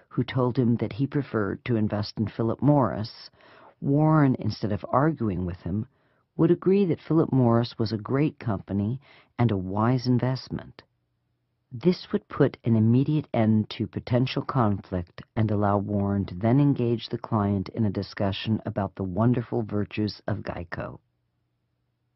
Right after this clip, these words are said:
The influence of Benjamin Franklin. The wisdom of American founding father Benjamin Franklin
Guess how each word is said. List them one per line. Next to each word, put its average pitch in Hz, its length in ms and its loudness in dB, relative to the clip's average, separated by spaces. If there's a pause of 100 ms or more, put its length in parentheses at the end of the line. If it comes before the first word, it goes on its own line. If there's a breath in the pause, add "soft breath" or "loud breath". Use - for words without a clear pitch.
(3000)
The 170 120 8
influence 160 800 6
of 107 220 -4
Benjamin 110 640 2 (200)
Franklin. 82 600 -4 (2000)
The 180 80 2
wisdom 220 540 2 (100)
of 127 160 2
American 127 600 4
founding 113 480 2
father 104 400 0
Benjamin 107 500 -2
Franklin 95 600 -4